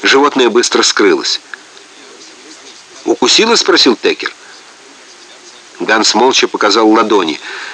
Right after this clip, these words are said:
На них и на пальцах вздулись большие пузыри.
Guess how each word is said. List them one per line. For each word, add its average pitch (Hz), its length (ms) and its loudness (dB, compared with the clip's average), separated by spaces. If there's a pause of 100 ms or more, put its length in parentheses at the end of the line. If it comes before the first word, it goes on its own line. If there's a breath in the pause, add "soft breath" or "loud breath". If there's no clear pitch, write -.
(120)
На 104 140 0
них 139 280 2
и - 20 2
на 107 100 2
пальцах - 540 0 (360 loud breath)
вздулись 131 500 0
большие 117 400 2
пузыри. 110 480 0